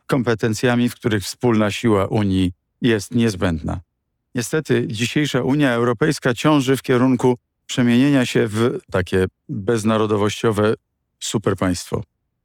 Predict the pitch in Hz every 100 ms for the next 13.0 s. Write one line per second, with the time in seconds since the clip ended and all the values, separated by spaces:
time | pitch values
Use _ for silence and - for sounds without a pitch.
0 | _ _ _ _ _ - 147 135 - 113
1 | 87 85 - _ _ _ _ _ _ _
2 | - 113 113 107 110 - 110 - 147 110
3 | 113 - _ _ _ _ - 120 120 123
4 | 135 123 113 101 120 110 98 135 117 107
5 | 107 139 139 135 - 127 123 107 117 -
6 | 135 123 117 - 120 120 - - 131 117
7 | 87 90 82 - 101 90 - - 82 -
8 | _ _ _ _ _ _ _ _ _ 120
9 | 123 127 127 127 147 175 143 - 117 -
10 | 135 - 127 117 110 - 135 95 101 _
11 | _ - - 127 - 120 117 110 131 -
12 | 113 - 123 120 143 143 - 117 110 113